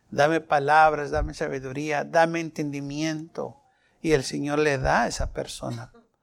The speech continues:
palabra, sabiduría y entendimiento. Dice la Biblia, "Al fin de que nadie se jacte en su presencia", para que nadie diga, "Yo, yo hice esto porque, pues,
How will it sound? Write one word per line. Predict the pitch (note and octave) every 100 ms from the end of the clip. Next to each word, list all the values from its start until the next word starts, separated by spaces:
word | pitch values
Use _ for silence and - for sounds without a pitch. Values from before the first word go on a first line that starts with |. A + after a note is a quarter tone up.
| _ - _ _
palabra, | - C#3+ C3+ C#3+ C#3+ C#3
sabiduría | - C#3 C3 C3 B2+ C3 B2+
y | B2
entendimiento. | A#2 A#2 A#2+ A2+ A2 A2+ A2 G#2+ - _ _ _ _ _ -
Dice | C3 B2
la | D3
Biblia, | C#3+ D3 C#3+ - -
"Al | - C#3
fin | E3 E3+
de | E3+
que | -
nadie | D3+ E3 F3+
se | - D3+
jacte | - E3+ - E3
en | D#3
su | -
presencia", | D3 D3 - E3 -
para | D#3+ D#3
que | -
nadie | D#3 F3+ F3+
diga, | F3+ E3 - - - -
"Yo, | E3+ F#3+ F#3 - -
yo | F#3+ G#3
hice | G3+ G#3 G3
esto | G3+ - -
porque, | F3 F3 - D#3 C#3+
pues, | - C#3 -